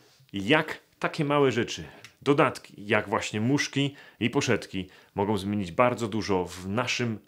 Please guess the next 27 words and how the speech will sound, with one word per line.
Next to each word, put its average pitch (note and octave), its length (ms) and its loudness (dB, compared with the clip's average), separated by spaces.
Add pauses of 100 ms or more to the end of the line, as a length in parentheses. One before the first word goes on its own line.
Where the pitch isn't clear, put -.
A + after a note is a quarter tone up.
(100)
odbiorze G2+ 500 -2
rzeczywistości G2+ 800 -4 (340)
i A#2 80 -4
w - 100 -10
tym, A#2+ 120 4
jak G#2 280 0 (260)
inni A#2 500 2
odbierają F#2+ 460 2
nas. F2+ 420 -6 (320)
Więc - 180 -10
pamiętaj, B2 580 2 (320)
szkolenie A#2 640 2
dwudziestego G2+ 520 -2
siódmego F#2+ 420 -2
stycznia, C3+ 560 0 (460)
Biznes B2+ 840 -4
i G2 100 -6
Życie G2+ 340 -2
na F2 100 -4
Maxa, A#2 400 -2
Jakub G#2+ 360 -4
B. E2+ 120 -8
Bączek. B2+ 680 2 (640)
Ja A#2+ 220 6
pojawiam G2+ 380 2
się - 140 -4
później F2+ 520 -4